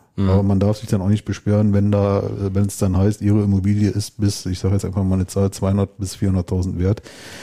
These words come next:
Speaker 2: Ob man dann unbedingt schlauer ist, ist die zweite Frage.
Speaker 1: Also der Nutzen hält sich in Grenzen, den man aus diesen Daten, die man da eingibt, äh,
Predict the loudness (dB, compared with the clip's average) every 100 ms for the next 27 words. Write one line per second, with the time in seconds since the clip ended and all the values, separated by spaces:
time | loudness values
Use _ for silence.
0 | -18 -10 -4 0 2 2 4 2 2 0
1 | 0 2 0 -2 -4 -6 -4 -6 -8 -12
2 | -8 -4 0 0 0 -2 -2 0 0 -2
3 | -2 -2 -2 -2 -2 -2 0 0 -2 -4
4 | -4 -2 0 0 0 -2 -4 -4 -4 -2
5 | -2 0 -2 -2 -4 -4 -4 -4 -4 -4
6 | -4 -8 -14 -6 -4 -4